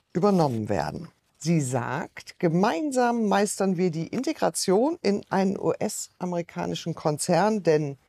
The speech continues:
ich kenne diese Situation aus eigener Erfahrung. Wie eine solche Übernahme für das Unternehmen und vor allen Dingen auch für die Mitarbeitenden besser laufen kann,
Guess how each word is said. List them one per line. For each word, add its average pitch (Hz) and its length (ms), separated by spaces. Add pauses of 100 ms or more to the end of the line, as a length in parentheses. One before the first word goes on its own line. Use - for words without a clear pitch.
(240)
ich - 380 (100)
kenne 214 440 (240)
diese 170 200
Situation 156 680
aus - 220 (100)
eigener 185 380
Erfahrung. - 680 (880)
Wie 220 540
eine 226 340
solche 190 680
Übernahme 127 720
für 202 180
das 185 180
Unternehmen 180 640
und 196 160
vor - 260
allen 269 400
Dingen 196 440 (380)
auch 170 200
für 175 220
die 156 140
Mitarbeitenden 151 1040 (280)
besser 143 580
laufen 123 420
kann, 165 260